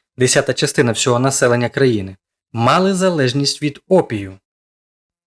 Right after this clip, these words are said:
Єгипет також навчили слухатися довгі руки британського капіталізму. Протягом дев'ятнадцятого століття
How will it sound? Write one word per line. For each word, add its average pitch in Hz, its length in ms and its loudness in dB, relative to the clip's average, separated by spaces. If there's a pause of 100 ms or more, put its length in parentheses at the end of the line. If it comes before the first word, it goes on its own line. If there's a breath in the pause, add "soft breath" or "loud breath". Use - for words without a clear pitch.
(280)
Єгипет 147 640 2
також - 680 0
навчили 127 420 2
слухатися 196 600 0
довгі 143 420 2
руки 180 260 0
британського 151 640 0
капіталізму. 110 840 -2 (880)
Протягом 147 420 0
дев'ятнадцятого 139 640 0
століття 139 680 -2